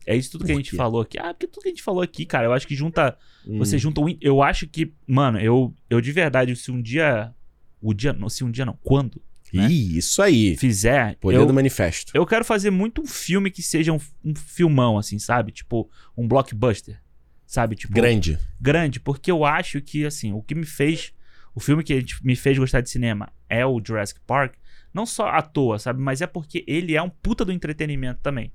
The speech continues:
Speaker 2: Uhum.
Speaker 1: E eu gosto de ver o cinema como arte, como não sei o quê, mas eu gosto de ir ao cinema pra ter um grande entretenimento. Pra você assistir um Ultimato da vida e você sair empolgado, sair feliz da,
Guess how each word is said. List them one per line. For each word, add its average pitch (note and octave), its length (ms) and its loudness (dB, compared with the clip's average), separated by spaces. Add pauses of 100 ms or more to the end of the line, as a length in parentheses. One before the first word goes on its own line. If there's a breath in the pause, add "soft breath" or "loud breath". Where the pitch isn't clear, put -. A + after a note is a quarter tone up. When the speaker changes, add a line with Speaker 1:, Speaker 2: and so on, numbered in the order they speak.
(100)
Speaker 2:
Uhum. G2+ 400 -2
Speaker 1:
E A#2 80 -2
eu E3 120 4
gosto D#3 440 0
de D3+ 80 -4
ver C3 160 -2
o B2 80 2
cinema C3+ 480 -2
como D3+ 340 2
arte, C#3+ 500 2
como C3 180 0
não B2+ 60 2
sei E3 160 0
o - 20 0
quê, - 60 -4 (220 soft breath)
mas C3 140 0
eu E3 100 4
gosto D#3 440 2
de C#3+ 140 -2
ir F3 60 2
ao D#3 100 0
cinema C#3+ 400 -2 (160)
pra D#3 260 2
ter E3+ 140 -6
um D#3+ 120 -2
grande C3+ 260 0
entretenimento. B2 640 -6 (320 soft breath)
Pra B2 100 0
você B2+ 260 0
assistir C3+ 480 -4
um A2 280 -4 (340)
Ultimato A#2+ 640 -2
da G#2 120 -4
vida A2 440 -6 (420)
e A#2 60 -6
você A#2+ 240 -4
sair C3 240 0
empolgado, A#2+ 640 0
sair A#2+ 200 -6
feliz C3 420 -2
da, B2 100 -4